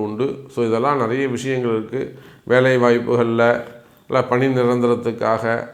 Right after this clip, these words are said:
இல்ல வேறு எதுவும் சலுகைகள் வேண்டி, இது பிரைவேட்லேயோ கவர்மெண்ட்லேயோ சின்ன சின்ன போராட்டங்கள், நிறைய போராட்டங்கள் நடக்கும், நிறைய வெளியில வராது. So, போராட்டங்கள் இதெல்லாம் நடக்கிறதுக்கு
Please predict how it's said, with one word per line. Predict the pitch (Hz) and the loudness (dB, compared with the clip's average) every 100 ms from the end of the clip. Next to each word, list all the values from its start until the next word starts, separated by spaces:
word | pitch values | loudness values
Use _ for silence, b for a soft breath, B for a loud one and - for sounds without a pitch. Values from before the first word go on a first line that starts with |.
| - | -10
இல்ல | 120 123 | -2 0
வேறு | 120 123 | 2 2
எதுவும் | 123 127 | 2 0
சலுகைகள் | 127 120 139 135 123 127 | -2 -2 0 0 0 -2
வேண்டி, | 110 113 113 113 120 - 107 | 0 -2 -2 -6 -8 -10 -10
இது | 98 | -8
பிரைவேட்லேயோ | 110 117 131 131 127 127 127 | -2 0 2 0 -2 -4 -2
கவர்மெண்ட்லேயோ | 117 120 120 117 113 117 - - b b b | 0 0 0 -2 -4 -4 -4 -10 b b b
சின்ன | - 156 170 | -6 -2 -2
சின்ன | 147 151 127 | 0 0 0
போராட்டங்கள், | 135 156 165 151 139 120 104 - B B B | 4 6 6 6 2 0 -2 -6 B B B
நிறைய | 107 110 147 131 | -6 -2 0 0
போராட்டங்கள் | 135 139 127 127 120 | 2 2 2 0 2
நடக்கும், | 120 120 151 | 2 0 0
நிறைய | 131 143 | 2 2
வெளியில | 131 143 143 127 | 2 2 2 2
வராது. | 117 113 113 - - - B B B B B - | 0 0 -4 -8 -10 -20 B B B B B -4
So, | 139 | -2
போராட்டங்கள் | 131 156 151 143 135 127 127 127 113 | 4 8 8 6 0 2 0 -2 -4
இதெல்லாம் | 113 120 127 | -2 0 0
நடக்கிறதுக்கு | 120 120 113 98 95 127 | -2 -2 -4 -4 -6 -4